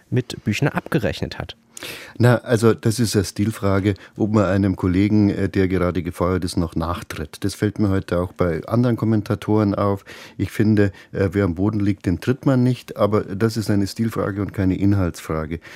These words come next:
Speaker 2: Die Inhaltsfrage ist doch ganz einfach. Der Spiegel ist eine Zweiklassengesellschaft. Es gibt die guten Printkollegen mit den guten Verträgen aus den siebzigern und achtzigern. Äh, die fahren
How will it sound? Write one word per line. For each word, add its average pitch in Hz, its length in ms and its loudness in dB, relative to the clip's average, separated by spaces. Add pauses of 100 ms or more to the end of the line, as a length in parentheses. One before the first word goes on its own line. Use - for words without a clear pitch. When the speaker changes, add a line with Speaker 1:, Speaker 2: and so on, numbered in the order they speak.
(180)
Speaker 2:
Die 101 120 0
Inhaltsfrage 110 760 2
ist 104 220 -4
doch 98 140 -2
ganz 82 220 -4
einfach. 104 380 0 (220)
Der 92 100 0
Spiegel 113 340 0
ist 101 100 -2
eine 92 160 0
Zweiklassengesellschaft. 113 1200 -2
Es - 120 -10
gibt - 220 -4
die 92 60 -4
guten 98 320 -2
Printkollegen 110 640 0
mit 95 160 -2
den 90 100 -2
guten 107 280 -2
Verträgen 98 520 0
aus 87 140 -4
den 90 160 -2
siebzigern 98 500 -2
und 85 180 0
achtzigern. 113 560 0 (300)
Äh, 101 140 -2
die 98 120 0
fahren 104 400 2